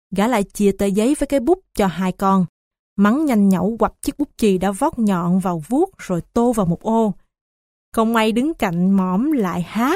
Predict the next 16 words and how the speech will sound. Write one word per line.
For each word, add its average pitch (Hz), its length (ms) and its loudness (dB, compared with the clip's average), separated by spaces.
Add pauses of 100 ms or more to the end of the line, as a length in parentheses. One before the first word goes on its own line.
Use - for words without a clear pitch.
(100)
ra 226 300 2
để 190 180 2
rơi 214 300 2
chiếc 202 240 -8
lưỡi 180 140 0
lòng 170 320 -2
thòng 170 280 0
ra 180 120 -2
ngoài, 170 580 -2
giải 170 260 -4
nhễu 208 420 0
xuống 294 440 -4 (320)
cả 151 140 -8
đám 196 220 -2
lồng 190 240 2
ngực. 185 160 -2